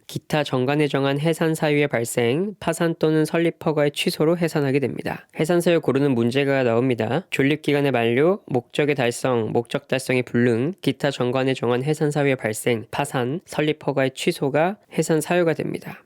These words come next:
당연 해산 사유라고도 해요. 비법인 사단인 교회의 구성원이 일 인이 된 것만으로는 교회의 해산 사유에 해당하지 않습니다. 사단법인은 사원이 없게 되거나 총회의 결의로도 해산하죠. 구성원이 일 인이 된 것만으로는 해산 사유에 해당하지 않습니다.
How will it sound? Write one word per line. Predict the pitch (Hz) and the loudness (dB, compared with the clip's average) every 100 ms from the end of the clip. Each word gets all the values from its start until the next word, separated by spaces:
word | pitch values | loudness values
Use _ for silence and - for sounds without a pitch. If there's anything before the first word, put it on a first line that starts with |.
| _ | _
당연 | - 123 143 | -2 0 2
해산 | 151 147 147 | 2 2 2
사유라고도 | 143 147 147 135 113 113 | 2 2 2 0 0 0
해요. | 135 117 143 - | 0 0 0 -2
비법인 | - 151 143 156 160 | 0 2 2 2 2
사단인 | 165 156 147 165 160 120 | 2 0 2 4 4 2
교회의 | 143 143 156 151 | 2 4 4 2
구성원이 | 139 127 151 147 127 - | 0 0 2 2 0 0
일 | - 170 | 0 2
인이 | 185 180 | 4 4
된 | 165 131 | 4 2
것만으로는 | 143 143 139 131 127 143 202 | 2 2 2 2 2 4 2
교회의 | 202 135 131 127 | 0 0 2 2
해산 | 143 147 143 147 | 2 0 0 0
사유에 | 143 127 147 | 0 2 2
해당하지 | 147 139 135 143 | 2 0 0 -2
않습니다. | 120 - 110 107 107 - | -2 -2 -2 -2 -6 -10
사단법인은 | - 147 151 143 131 135 170 | -8 -2 0 0 0 2 0
사원이 | - 170 170 | 0 0 2
없게 | 160 - - - 147 | 0 -4 -6 -2 0
되거나 | 139 135 131 143 175 196 214 | 0 0 0 2 0 0 -4
총회의 | - 180 180 175 170 | 0 0 2 2 2
결의로도 | - 120 131 120 117 117 180 - | 0 0 0 0 2 2 0 -2
해산하죠. | 156 147 151 147 156 - | -2 0 0 -2 -4 -2
구성원이 | 135 139 131 127 - | 0 2 2 0 0
일 | 165 170 | 0 4
인이 | 180 180 170 | 4 4 4
된 | 139 120 | 2 0
것만으로는 | 127 131 131 127 123 113 165 | 2 0 2 2 2 0 0
해산 | 175 165 160 | -2 0 0
사유에 | 156 139 | 0 0
해당하지 | 143 143 135 | 0 0 0
않습니다. | 135 123 - - | -2 -6 -10 -12